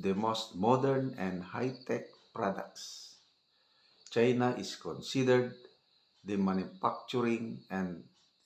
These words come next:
technological center in the world.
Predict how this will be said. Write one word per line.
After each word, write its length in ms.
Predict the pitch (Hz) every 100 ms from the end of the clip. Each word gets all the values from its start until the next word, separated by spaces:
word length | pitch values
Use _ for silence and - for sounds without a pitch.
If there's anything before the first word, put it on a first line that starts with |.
| -
technological 1160 | 117 - 98 98 107 110 113 - 101 98 95
center 720 | - - - 104 107 98 92 73 - - _ -
in 160 | 107 78
the 100 | 78
world. 300 | - -